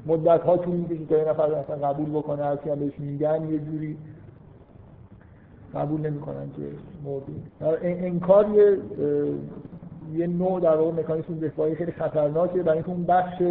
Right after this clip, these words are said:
منطقی که ایگو بهش دسترسی داره رو در واقع از بین می‌بره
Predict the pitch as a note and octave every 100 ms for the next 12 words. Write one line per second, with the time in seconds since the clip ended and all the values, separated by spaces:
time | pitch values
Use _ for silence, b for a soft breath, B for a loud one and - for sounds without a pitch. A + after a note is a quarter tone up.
0 | F3 - B B D3+ E3 E3 D#3+ E3 D#3+
1 | F#3+ G#3 F3+ C#3+ D#3+ D#3+ D#3+ D#3+ D#3+ D3+
2 | D3+ C#3+ D#3 D#3 D#3+ E3+ E3+ - - D3+
3 | D3 D3 D3+ D3 D3+ D#3 D#3 D3 C#3+ C#3+